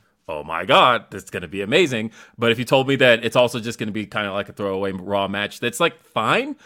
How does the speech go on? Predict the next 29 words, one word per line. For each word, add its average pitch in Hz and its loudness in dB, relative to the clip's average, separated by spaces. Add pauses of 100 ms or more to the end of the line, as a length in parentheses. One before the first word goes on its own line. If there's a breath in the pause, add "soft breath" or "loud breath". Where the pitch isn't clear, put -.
(320 soft breath)
Um, 104 2
but 120 4
otherwise, 113 2
nothing 101 -4
remarkable. 123 0 (140)
If 226 4
you 330 0
told 269 2
me 107 -4
that 117 2
I 160 4
was 180 -2
gonna 180 -2
see 156 -4 (160 soft breath)
Tommaso 220 2
Ciampa 147 0
share 139 2
a 127 0
ring 117 -2 (160 loud breath)
with 101 -8
A 135 4
J 127 -2
Styles, 95 -2 (280 soft breath)
and, 107 0 (340 soft breath)
uh, 101 2
but 120 6 (580)
then 226 8
told 147 6
me 117 -2